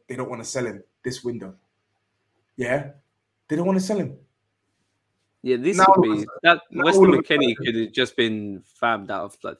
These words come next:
Speaker 2: thin air from the media, people putting two and two together 'cause he is a Juve player.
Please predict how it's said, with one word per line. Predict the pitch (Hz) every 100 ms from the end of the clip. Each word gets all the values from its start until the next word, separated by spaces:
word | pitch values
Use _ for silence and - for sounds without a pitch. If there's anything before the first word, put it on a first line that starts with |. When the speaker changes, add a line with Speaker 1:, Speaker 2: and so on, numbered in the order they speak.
| -
Speaker 2:
thin | 120
air | 113
from | - 110
the |
media, | 107 120 113
people | 107 131 117 107
putting | 117 110
two | 107 113
and | 107
two | - 104
together | - 98 107 101
'cause | 98 98 92
he | 104 101
is | 98
a |
Juve | 98 98 95 98 92
player. | - 101 104